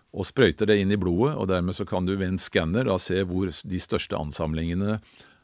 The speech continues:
eh, av disse sukkermolekylene, eh,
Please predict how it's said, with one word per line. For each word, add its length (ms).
eh, 160
av 320
disse 560
sukkermolekylene, 1000
eh, 480